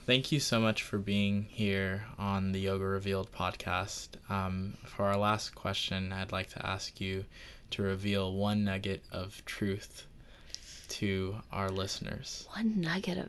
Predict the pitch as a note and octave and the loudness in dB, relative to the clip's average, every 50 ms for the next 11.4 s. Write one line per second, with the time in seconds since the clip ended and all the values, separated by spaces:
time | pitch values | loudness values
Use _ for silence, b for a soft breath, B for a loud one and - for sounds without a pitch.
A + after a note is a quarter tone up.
0 | - - - - - - - F3+ G3 F#3 - - - - - B B B B B | -8 -12 -12 -10 -4 2 6 8 8 8 6 4 -2 -14 -16 B B B B B
1 | B B B B B B B - - F3 - F#3 E3 E3 - - - - E3+ D#3+ | B B B B B B B -2 -2 0 2 0 0 -2 -4 -10 -6 -2 -2 0
2 | D#3+ E3+ E3+ F3 F3+ - - E3+ E3+ E3+ E3+ F3+ G3 G#3+ A3+ A#3+ A#3 G3 F3+ E3+ | 2 2 2 2 2 2 2 2 4 4 6 6 8 8 8 8 8 6 6 4
3 | E3+ F3 E3+ - E3+ E3+ - - - - - - - - - - - - D#3 F#3 | 2 2 0 -2 -2 -4 -4 -6 -8 -10 -12 -12 -14 -14 -8 -6 -4 -2 0 0
4 | G3+ F#3+ D3+ - - A#2 A#2 E3 F#3+ F3 D#3+ C3+ C3+ C3+ - - - G#2 A#2+ C#3+ | 2 2 2 2 2 4 6 8 8 8 8 8 6 4 2 0 0 2 2 4
5 | A#2+ G2 - - - G2 G2 G2 - G#2+ G#2+ A2+ A#2 A#2+ B2 B2 A2 E2 D2+ A#2+ | 2 2 0 -2 0 0 0 0 2 2 4 4 6 6 4 4 2 0 0 2
6 | C3 C#3 D3+ D#3+ D3+ - C#3+ C3 C3 B2+ A#2 A2 E2+ F#2 A2+ A2+ A2+ A2 A2 G#2 | 4 4 4 4 4 6 6 6 6 6 6 4 4 6 6 6 6 6 6 6
7 | G2+ G#2+ G2 B B B B B B B B - - - A2 A2 G#2+ G#2+ - - | 4 2 -2 B B B B B B B B -6 2 6 6 6 6 6 2 -2
8 | - - A2 G#2 G2+ G2+ G2+ G2 G2 G2 G2+ - - - - G#2 G2 F#2+ G2 G2 | 0 2 4 4 4 4 4 2 2 0 -2 -6 -12 -8 -4 -2 0 2 2 2
9 | G2 G2 F#2+ F#2+ F#2+ G2 G#2 A2 - - - F#2+ F#2+ F#2+ - - A2+ G2 G2+ - | 2 0 0 0 -2 -2 -4 -6 -6 -4 -2 -2 -2 -2 -2 0 0 -2 -2 0
10 | - G#2+ G#2 - - - G2+ G2 F#2+ B2+ A2+ - - - G2 G2 G2+ G2 G#2+ A2 | -2 -2 0 0 0 2 4 8 8 8 8 8 4 2 2 2 2 2 2 2
11 | G2+ G2 G2 F#2+ F#2+ - - | 2 2 0 -2 -4 -6 -8